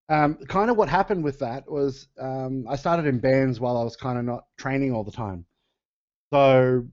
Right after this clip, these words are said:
that was, yeah, kinda young at that point, and always done stuff with friends and different things. So over the years, I've been in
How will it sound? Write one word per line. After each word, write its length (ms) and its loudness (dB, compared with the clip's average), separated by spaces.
that 140 -6
was, 340 -8
yeah, 300 -12
kinda 160 -6
young 180 -4
at 60 -8
that 180 -6
point, 220 -6
and 100 -6
always 300 4
done 200 0
stuff 300 -6
with 140 -8
friends 540 -4
and 300 -12
different 260 -16
things. 300 -10
So 160 2
over 140 4
the 80 4
years, 440 6
I've 240 2
been 200 2
in 340 -6